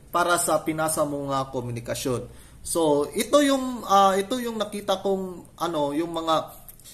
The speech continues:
ah, nagbigay ng inspirasyon kung si Shannon at si Weber. Ito yung, um, perpekto na proseso kung paano natin, um,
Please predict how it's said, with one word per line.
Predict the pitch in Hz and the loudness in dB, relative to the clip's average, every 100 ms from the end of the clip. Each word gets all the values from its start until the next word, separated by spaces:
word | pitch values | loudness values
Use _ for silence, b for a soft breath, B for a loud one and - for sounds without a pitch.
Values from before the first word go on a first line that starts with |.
| B - - - | B -20 -20 0
ah, | 156 147 | 2 4
nagbigay | 143 147 165 208 202 | 2 -2 0 2 2
ng | 196 | 0
inspirasyon | 160 - 165 160 160 160 143 139 143 - | -2 -4 -2 -4 -4 -4 -4 -6 -14 -10
kung | 139 135 131 | -8 -6 -4
si | 143 | -4
Shannon | - 202 202 190 | 0 0 0 -4
at | 147 | -4
si | - | -2
Weber. | 151 156 131 123 120 B B B | -2 -2 -2 -6 -8 B B B
Ito | - 160 208 | -10 -2 0
yung, | 202 196 190 185 180 175 170 170 165 160 151 - - - - - | 2 0 -4 -6 -10 -10 -12 -12 -10 -10 -12 -14 -20 -20 -20 -6
um, | 156 160 156 151 147 147 147 - - - - - - - - | 0 2 2 0 -2 -8 -10 -14 -20 -20 -20 -20 -20 -20 -4
perpekto | 202 190 190 247 262 - 196 165 | 6 6 6 2 0 -2 0 0
na | 147 147 135 - - - - - - | 2 2 2 -2 -14 -20 -20 -20 -8
proseso | 180 175 - 220 - 165 131 120 B B B - | 0 2 4 4 4 2 0 -4 B B B -4
kung | 175 180 | 0 2
paano | 180 208 202 196 | 4 4 4 2
natin, | 185 185 180 165 156 143 - | 0 0 -2 -2 -8 -10 -4
um, | 156 156 151 | 2 4 4